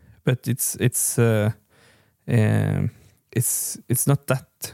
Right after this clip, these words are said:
demanding to do that if, if you, uh, you need to, of course, invest in it and invest your own time to do it and learn it to do it. But, but when you have done it, you probably will, you will use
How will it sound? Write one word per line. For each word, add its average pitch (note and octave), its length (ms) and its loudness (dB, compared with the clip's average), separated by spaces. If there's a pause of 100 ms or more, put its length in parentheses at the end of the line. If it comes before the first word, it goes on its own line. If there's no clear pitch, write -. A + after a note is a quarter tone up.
(140)
demanding G#2+ 500 2
to A2 120 -6
do A#2 200 2
that - 260 -4
if, - 300 -4
if - 300 -2
you, G2 220 0 (800)
uh, F#2+ 200 -4
you A2 200 4
need A2+ 220 4
to, G#2+ 140 0 (100)
of G#2+ 120 -6
course, - 480 -2 (640)
invest A#2 440 4
in G2+ 120 0
it - 240 -4 (360)
and A2 320 2 (100)
invest A2 360 2
your G#2 120 2
own A2 200 2
time A#2 340 0
to - 120 -4
do A#2 140 2
it G2 180 0
and F#2+ 120 -2
learn A2 240 2
it - 200 -6
to - 100 -2
do G2 120 -2
it. F#2+ 220 -2
But, - 280 -2 (440)
but A#2 160 0
when A2 200 4
you G#2 60 4
have G2+ 140 0
done A#2 200 4
it, - 280 -4
you A2 120 0
probably A2 420 0
will, G#2 320 0 (320)
you B2+ 180 0
will G#2+ 340 0
use - 400 0